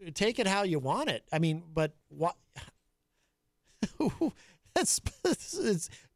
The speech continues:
this is baffling on multiple levels, Crystal. I'm sorry this happened to you. Goodspeed is a real last name. There is an opera house and also a former publishing company with that name as well. If Facebook bothered to research actual facts prior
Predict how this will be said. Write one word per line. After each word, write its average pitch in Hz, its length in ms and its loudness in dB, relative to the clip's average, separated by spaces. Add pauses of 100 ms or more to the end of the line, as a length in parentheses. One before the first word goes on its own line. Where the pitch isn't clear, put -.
(240)
this 285 260 2
is 262 140 0
baffling 185 580 4
on 135 160 4
multiple 185 380 2
levels, 151 420 2
Crystal. 123 380 2
I'm 113 80 -2
sorry 165 240 2
this 147 160 -2
happened 165 260 2
to 123 60 2
you. 104 80 -4 (400)
Goodspeed 269 340 4
is 226 160 4
a 208 60 4
real 214 200 4
last 185 360 2
name. 247 500 2
There 185 280 4
is 160 120 4
an 170 240 2
opera 240 400 4
house 175 500 2
and 180 200 4
also 220 320 4
a 175 80 6
former 233 400 2
publishing 247 560 2
company 147 500 2 (300)
with 175 180 6
that 180 300 4
name 226 340 4
as 180 320 2
well. 180 480 4 (240)
If 165 160 2
Facebook 190 560 4
bothered 175 480 4
to 156 100 2
research 139 760 2
actual 156 420 4
facts 190 400 0
prior 143 380 2